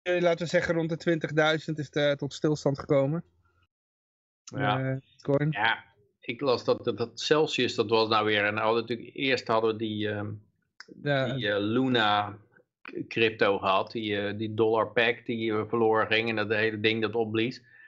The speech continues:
Speaker 2: En nou heb je Celsius, wat ook
Speaker 1: Ja.
Speaker 2: een, eh, een leenplatform was. En ja, dat zat, zou op zich allemaal goed in elkaar zitten en zo. En die begonnen deze week opeens, "Ja, we gaan de, je kan je geld er niet meer vanaf halen."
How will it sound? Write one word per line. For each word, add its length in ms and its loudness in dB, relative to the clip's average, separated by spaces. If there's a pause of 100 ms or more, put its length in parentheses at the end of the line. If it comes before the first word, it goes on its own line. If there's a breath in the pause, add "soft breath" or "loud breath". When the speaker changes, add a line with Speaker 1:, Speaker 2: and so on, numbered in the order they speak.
(200 loud breath)
Speaker 2:
En 140 -2
nou 200 2
heb 120 2
je 80 -2
Celsius, 680 0
wat 260 -4
ook 200 -4
Speaker 1:
Ja. 60 4
Speaker 2:
een, 100 -4
eh, 140 -4 (760)
een 200 0
leenplatform 1000 0
was. 460 -2 (260)
En 420 0 (140)
ja, 180 0
dat 160 -2
zat, 340 -2
zou 240 2
op 120 -4
zich 200 -2
allemaal 480 2
goed 220 -6
in 100 0
elkaar 420 2
zitten 360 -2
en 100 -2
zo. 200 -4
En 60 -4
die 100 -4
begonnen 460 0
deze 260 2
week 200 2
opeens, 320 0
"Ja, 340 2
we 80 -2
gaan 200 0
de, 480 0 (380 soft breath)
je 120 -6
kan 160 0
je 80 2
geld 200 2
er 60 -2
niet 100 0
meer 140 2
vanaf 280 0
halen." 380 0